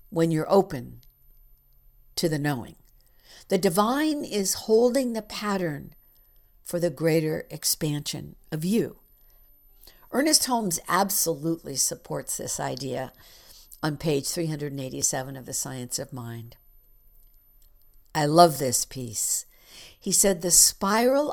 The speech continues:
of life is upward. Evolution carries us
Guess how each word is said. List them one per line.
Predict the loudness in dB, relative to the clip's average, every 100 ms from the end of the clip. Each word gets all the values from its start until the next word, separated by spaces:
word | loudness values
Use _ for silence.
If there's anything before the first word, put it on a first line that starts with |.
| -4
of | -6
life | -2 0 0 0 -4
is | -4 -2 -4 -2
upward. | -2 -2 2 4 4 0 -10 -20 -20 -20 -20 -20 -20 _ _ -20 _ 4
Evolution | 6 4 2 2 2 0 -2 -4 -6 -14 -20 -20 -12
carries | -2 2 4 4 4
us | 4 4 4